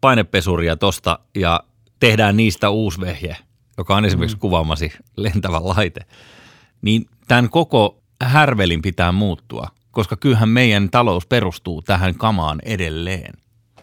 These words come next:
Speaker 1: Vaikka se on palvelu, on tulossa isosti, mutta
Speaker 2: No joo, siis toi on todellakaan, mä, mä en ole mikään profeetta, jolla olisi niinku valmis ratkaisu, enkä,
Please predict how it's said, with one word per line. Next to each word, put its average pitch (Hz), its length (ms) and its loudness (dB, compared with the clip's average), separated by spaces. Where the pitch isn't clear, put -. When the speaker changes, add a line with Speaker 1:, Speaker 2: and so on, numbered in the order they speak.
Speaker 1:
Vaikka - 160 0
se 139 80 0
on 123 100 2
palvelu, 101 540 2
on 104 160 -2
tulossa 82 440 -8
isosti, 76 460 -14
mutta - 220 -20
Speaker 2:
No - 80 -2
joo, 156 220 4
siis 127 200 0
toi 151 220 2
on 147 220 -2
todellakaan, 135 800 2
mä, 123 240 -4
mä 117 200 0
en 117 100 0
ole 113 180 -2
mikään 117 320 0
profeetta, 107 480 -2
jolla 101 200 0
olisi 98 120 -4
niinku 104 140 -2
valmis 104 300 -2
ratkaisu, 107 380 -2
enkä, 98 220 -4